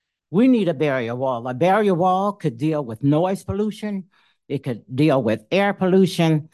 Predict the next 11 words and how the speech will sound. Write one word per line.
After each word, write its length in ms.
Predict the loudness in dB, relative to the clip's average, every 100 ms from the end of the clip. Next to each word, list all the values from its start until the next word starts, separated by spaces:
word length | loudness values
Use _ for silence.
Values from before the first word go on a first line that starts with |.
| -20 _ _ _
as 300 | -4 -2 -2
well 340 | -4 -2 -2 0
as 180 | -2
the 100 | -4
toxic 500 | -6 -6 -6 -8 -12
waters 400 | -2 -2 -2 -6
that 160 | -10 -14
runs 420 | -4 0 0 -2 -4
down 380 | -2 0 0
the 80 | -2
freeway, 720 | -4 -6 -6 -6 -8 -12 -14